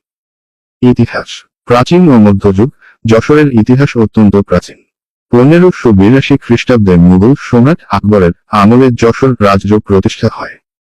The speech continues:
পরবর্তীতে বীর প্রতাপাদিত্য যশোরের বিখ্যাত জমিদার ছিলেন। ব্রিটিশ শাসনকাল। ব্রিটিশ শাসনামলে যশোর জেলার গুরুত্ব আরও বৃদ্ধি পায়। আঠারোশো চৌষট্টি সালে যশোর পৌরসভা প্রতিষ্ঠা হয়, যা বাংলাদেশের প্রথম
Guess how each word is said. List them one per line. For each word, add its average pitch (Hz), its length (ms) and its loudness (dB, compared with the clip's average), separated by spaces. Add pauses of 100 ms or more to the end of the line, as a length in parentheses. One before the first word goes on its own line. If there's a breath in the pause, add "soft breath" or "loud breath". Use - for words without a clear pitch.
(640)
পরবর্তীতে 151 720 2
বীর 139 240 2
প্রতাপাদিত্য 117 680 0 (140)
যশোরের 127 440 0
বিখ্যাত 104 460 -4 (100)
জমিদার 92 440 0
ছিলেন। - 340 -6 (540)
ব্রিটিশ 143 360 0
শাসনকাল। 104 540 -2 (360 soft breath)
ব্রিটিশ 117 300 0
শাসনামলে 113 680 0
যশোর 104 400 -2
জেলার 113 380 0
গুরুত্ব 104 380 0 (160)
আরও 98 240 0
বৃদ্ধি 92 400 0
পায়। - 240 -12 (540)
আঠারোশো 160 560 0
চৌষট্টি 147 580 0
সালে 95 320 0 (100)
যশোর 117 360 -2
পৌরসভা 123 600 0
প্রতিষ্ঠা 104 520 -4
হয়, 82 220 -8 (380 soft breath)
যা 104 200 0
বাংলাদেশের 117 580 2
প্রথম 104 340 -2